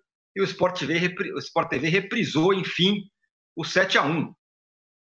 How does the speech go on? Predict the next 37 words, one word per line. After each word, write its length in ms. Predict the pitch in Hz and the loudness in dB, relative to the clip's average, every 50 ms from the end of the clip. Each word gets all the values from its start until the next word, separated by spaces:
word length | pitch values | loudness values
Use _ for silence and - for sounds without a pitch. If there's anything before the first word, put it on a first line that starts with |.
| _ | _
E 80 | - 185 | -4 0
daquele 420 | 226 214 - - 269 254 208 - | 0 0 2 2 0 0 0 -2
time, 460 | 160 - 214 247 233 175 120 95 95 - | -2 -2 0 2 2 2 0 -2 -4 -8
um 120 | 151 175 | -10 -12
dos 80 | 170 - | -8 -2
personagens 560 | - 196 160 - 165 160 151 131 139 135 139 | -2 -2 0 0 2 0 0 0 0 -2 -2
importantes 520 | 196 196 202 180 165 151 - 175 202 196 | -2 -2 0 0 -2 0 0 -2 -2 -2
foi 120 | - 233 262 | -2 -6 -6
o 40 | - | -4
Fred, 480 | - - 196 175 170 139 - - - _ _ _ _ _ | -2 0 0 2 2 0 -4 -8 -18 _ _ _ _ _
que 120 | - 127 | -8 -6
nesse 240 | 117 120 123 - 151 | -6 -6 -6 -6 -6
domingo 360 | 151 165 147 143 156 165 180 | -4 -4 -2 -2 -2 -4 -4
foi 140 | 175 185 180 | -2 0 0
anunciado 720 | 170 170 180 175 - - 170 147 139 143 151 156 - 170 160 - - - - _ _ _ _ | 0 0 -2 -4 -4 -2 0 2 2 2 2 0 -2 -6 -10 -8 -10 -12 -12 _ _ _ _
como 260 | - 156 165 151 143 | -6 -4 -4 -2 -2
novo 220 | 147 170 180 180 | -2 -2 -2 -2
reforço 500 | 165 165 185 170 - - 170 156 165 170 | -2 -2 -2 -2 -2 -4 -4 -2 -2 -4
do 80 | 156 139 | -6 -6
Fluminense. 720 | - 170 175 180 120 120 123 110 - - - - - _ _ _ _ _ - - - | -6 -6 -4 -2 -2 0 -2 -2 -4 -8 -14 -20 -20 _ _ _ _ _ -16 -10 -6
A 60 | 120 | -6
gente 140 | 127 104 117 | -4 -2 -2
vai 120 | 127 117 | -4 -2
falar 320 | - 123 117 113 104 95 - - _ _ - | -2 0 0 0 0 -2 -4 -10 _ _ -12
no 140 | 107 104 - | -12 -10 -10
sete 340 | - - - 190 - - 196 | -10 -10 -10 -6 0 2 2
a 60 | 175 | 2
um 320 | 156 165 196 202 - - - | 2 0 -2 -4 -6 -8 -8
e 80 | 156 | -4
vai 200 | 143 147 151 147 | 0 0 0 2
falar 240 | - 143 139 139 143 | 2 2 2 2 4
da 200 | 139 156 151 - - | 2 0 0 0 0
volta 440 | 123 131 139 147 139 - 151 156 156 - - _ _ _ _ _ _ | 0 2 2 0 -2 -2 -4 -4 -4 -8 -16 _ _ _ _ _ _
do 140 | - 127 139 | 0 2 4
artilheiro 500 | 135 131 - - 120 107 117 123 120 127 | 4 4 2 -2 -2 0 0 0 0 -2
ao 100 | 120 - | -2 -4
tricolor. 440 | 127 - - - 123 98 90 - | -6 -6 -6 -4 -4 -4 -6 -8